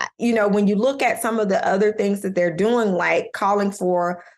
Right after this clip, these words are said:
uh, the Department of Education to be disbanded, and again, going after public schools, which is, again, fundamental to the education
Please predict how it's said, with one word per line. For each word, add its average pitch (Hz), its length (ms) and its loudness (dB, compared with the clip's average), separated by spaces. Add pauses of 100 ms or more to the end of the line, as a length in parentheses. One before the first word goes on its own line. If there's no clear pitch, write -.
(240)
uh, 165 340 0
the 180 140 0
Department 208 440 0
of 185 100 -2
Education 208 760 0
to 190 120 -2
be 190 180 0
disbanded, 175 1000 2
and 165 380 0
again, 214 480 0
going 214 340 -2
after 190 320 -2
public 185 460 -2
schools, - 600 0 (300)
which 254 160 -2
is, 269 240 -2
again, 226 680 0 (160)
fundamental 220 1120 0
to 220 160 -2
the 190 180 0
education 190 960 0